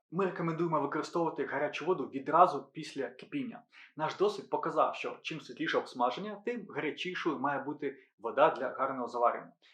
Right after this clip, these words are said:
Якщо вода буде недостатньо гарячою, кава не дозавариться та їй бракуватиме ароматів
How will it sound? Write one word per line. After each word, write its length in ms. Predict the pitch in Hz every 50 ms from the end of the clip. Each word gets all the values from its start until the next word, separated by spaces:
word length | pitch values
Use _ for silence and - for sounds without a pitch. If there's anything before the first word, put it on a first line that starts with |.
| -
Якщо 200 | - - - 160
вода 220 | 139 147 143 147 139
буде 280 | 131 135 139 139 - 107
недостатньо 580 | 120 131 127 123 117 - - 208 202 - 180 143
гарячою, 440 | 131 139 131 120 120 - - - -
кава 480 | - 160 175 180 175 165 - - - - _ _ _ _ _ _ _ _ _ -
не 280 | 92 95 107 139 170
дозавариться 680 | 156 165 147 135 151 143 147 135 123 117 - - -
та 380 | - - 135 139 143 - - - - _ _ _
їй 360 | - 120 127 170 175 - - _ _
бракуватиме 880 | - - - - - 120 127 127 127 - - 120 117 117 117 113 - - _ _ _
ароматів 720 | - 120 117 107 107 107 127 147 151 - - 131 - - -